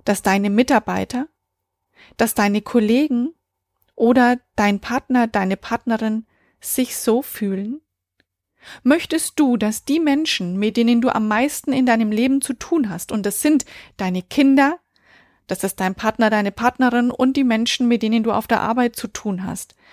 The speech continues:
dass die sich so fühlen und aus Gehorsam oder aus Scham, aus Angst handeln? Oder nur, um sich da draus irgendwie einen Nutzen zu ziehen, der sie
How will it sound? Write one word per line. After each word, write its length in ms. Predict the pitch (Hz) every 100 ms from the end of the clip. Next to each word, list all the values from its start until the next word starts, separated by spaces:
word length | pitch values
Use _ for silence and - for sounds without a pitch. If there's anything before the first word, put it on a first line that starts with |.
| - -
dass 280 | 202 180 -
die 160 | 233 285
sich 260 | 339 -
so 160 | - 294
fühlen 580 | - - 254 226 240 - _ _
und 340 | 247 226 196 - -
aus 260 | 220 -
Gehorsam 800 | - 202 214 214 285 277 247 262 - _ - - -
oder 320 | 196 208 -
aus 360 | 214 208 - - _
Scham, 580 | - - 233 220 262 269
aus 240 | - 214 - - _
Angst 580 | 214 226 339 - - - _
handeln? 460 | - 277 285 330 349 453 - _ - -
Oder 320 | - 285 269 233
nur, 640 | 226 240 285 320 370 -
um 140 | 262
sich 340 | 262 - 294 - -
da 120 | 247
draus 440 | 240 214 220 294
irgendwie 420 | - 269 247 254 254
einen 180 | 240
Nutzen 420 | 220 269 - 320 330
zu 160 | - -
ziehen, 400 | - - 285 349 440 - - - -
der 200 | 254 247
sie 360 | - 254 254